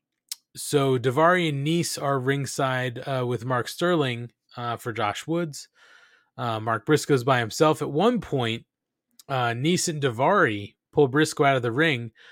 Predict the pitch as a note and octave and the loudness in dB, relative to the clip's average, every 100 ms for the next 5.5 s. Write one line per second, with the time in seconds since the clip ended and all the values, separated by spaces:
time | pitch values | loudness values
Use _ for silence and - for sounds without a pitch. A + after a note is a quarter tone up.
0 | - _ E3+ E3 G3+ A3 D4 B3 G#3+ C4 | -20 _ -4 4 4 4 0 0 4 6
1 | A#3+ A3 F3 E3+ C#3 A2+ G2+ - D#3 D3+ | 6 4 4 4 4 0 -2 -4 -2 0
2 | C#3+ B2 A2+ G2+ - C#3 C3+ A#2 A#2 - | -2 -4 -6 -12 -6 -2 -2 -2 -8 0
3 | C3+ D3 F3+ C3 - C3+ C#3 D3 - D3 | 2 2 0 -6 -10 -6 2 2 2 0
4 | D3+ E3+ G#2+ - - - C3 A#2+ C#3 C3 | 2 0 -4 -10 -12 -4 -4 -4 -8 -4
5 | C3 B2 E3 G#2 | -2 0 -2 -4